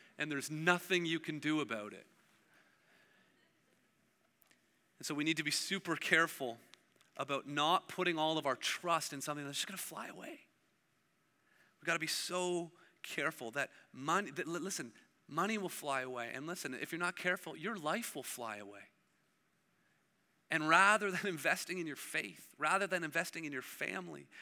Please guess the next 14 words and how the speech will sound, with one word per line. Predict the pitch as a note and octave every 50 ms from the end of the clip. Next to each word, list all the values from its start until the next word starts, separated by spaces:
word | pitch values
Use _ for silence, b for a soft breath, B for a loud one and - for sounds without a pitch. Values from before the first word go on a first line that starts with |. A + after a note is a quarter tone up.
| B B B D3
rather | D3 D#3 F#3 G3 G3+
than | F3+ F3+ E3 D#3+ D#3
living | F#3 F3+ F#3+ F#3
with | E3+ D3+ - -
true | - - - - F3 F3+ F#3+ G3 F#3+ E3 C#3+
wisdom, | D3 D#3+ F3+ F3+ - - D#3+ D3+
you | D#3 E3+ E3
would | F3 E3
have | D3+ -
ended | - D#3+ F3+ E3+
up | E3 D3+ - B2 A#2 A#2 B2 B2+
wasting | D#3+ E3+ G3 G3 F3+ - - F#3+ F#3 F3
your | D3 C3
time, | - - - - C#3 D3 D#3 D#3 D#3 D#3 D3+